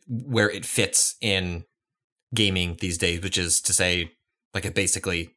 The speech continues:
doesn't, right? Like, I, I don't know, like, post Burnout Paradise, w-, like, w-, it seems like we, we live in largely a sim world. Not that there aren't games like this, but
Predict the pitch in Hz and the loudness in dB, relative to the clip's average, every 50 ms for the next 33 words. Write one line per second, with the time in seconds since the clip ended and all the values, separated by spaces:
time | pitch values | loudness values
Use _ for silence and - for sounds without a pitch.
0 | _ _ _ - 87 95 - 135 143 165 - - _ - 113 110 113 120 - 113 | _ _ _ -2 0 2 2 2 2 0 -4 -10 _ -2 2 2 2 2 2 2
1 | 104 101 98 92 - - _ - 123 - 87 110 98 - 69 92 107 120 95 85 | 2 2 2 0 -4 -10 _ -14 -10 -8 -6 -6 -6 -2 -2 0 2 2 2 2
2 | 98 117 113 107 107 107 - - - - 147 127 120 - - 127 135 127 127 117 | 0 2 2 2 2 2 -2 -6 -14 -14 -12 -12 -8 0 2 4 4 4 4 4
3 | 117 120 117 110 107 - - 110 120 117 90 85 87 90 - - - - - - | 4 4 4 2 0 0 2 4 4 4 4 2 2 2 0 0 0 -2 -6 -14
4 | - _ _ _ _ _ _ _ _ _ _ _ - 107 101 101 98 104 120 104 | -20 _ _ _ _ _ _ _ _ _ _ _ -8 -6 -4 -2 0 -2 0 2
5 | 107 101 98 98 - - - _ _ _ - 117 - - 87 104 107 - - - | 4 4 4 4 0 -4 -14 _ _ _ -20 -20 -18 -18 -20 -20 -20 -20 -20 -20
6 | _ - 98 98 - - 120 127 107 104 87 98 98 101 101 101 101 104 98 92 | _ -6 -2 0 2 4 4 4 4 2 0 0 -2 -2 -2 -2 -2 -2 -2 0
7 | 104 92 101 113 117 104 95 92 92 - - 98 95 104 110 104 107 101 92 82 | 0 4 4 6 6 4 2 0 -4 -4 0 2 4 4 4 2 2 0 0 2
8 | - - - 123 123 117 90 87 87 87 92 98 123 131 123 110 113 110 101 107 | 2 4 6 6 4 4 4 2 0 -2 0 2 2 0 2 2 0 0 2 2
9 | 110 117 107 - 107 101 98 95 90 - - 95 107 107 - - 92 87 90 - | 2 2 0 0 0 0 2 0 0 0 2 2 0 0 0 -2 -2 0 0 0
10 | - - 98 78 - | 0 0 -2 -2 -4